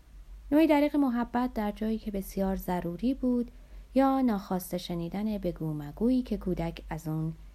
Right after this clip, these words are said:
نتیجه گرفت که بازم نمیدونم. هیچ نوع مدرکی کتبی یا شفاهی ندارم. ولی جمله‌ای رو که جو هانت نازنین در جر و بحث با ادریان گفت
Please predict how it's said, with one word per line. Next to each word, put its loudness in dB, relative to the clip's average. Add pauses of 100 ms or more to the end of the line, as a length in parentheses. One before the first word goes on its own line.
(200)
نتیجه -4
گرفت -6
که -6 (560)
بازم 2
نمیدونم. 0 (840)
هیچ 0
نوع 4
مدرکی 0
کتبی -4
یا 0
شفاهی -4
ندارم. -2 (640)
ولی 4
جمله‌ای 2
رو 2
که 0
جو 2
هانت -2
نازنین 0
در -4
جر -4
و -4
بحث -4
با -4
ادریان -6
گفت -4